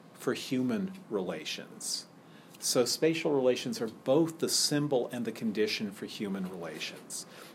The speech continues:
They're the condition for human relations because we relate to each other spatially,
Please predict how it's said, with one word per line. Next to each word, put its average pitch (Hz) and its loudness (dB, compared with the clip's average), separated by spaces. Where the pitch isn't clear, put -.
They're 131 10
the 127 -2
condition 160 8
for - 0
human 110 0
relations 104 0
because 139 2
we 139 4
relate 135 4
to - 0
each 139 0
other 143 2
spatially, 160 0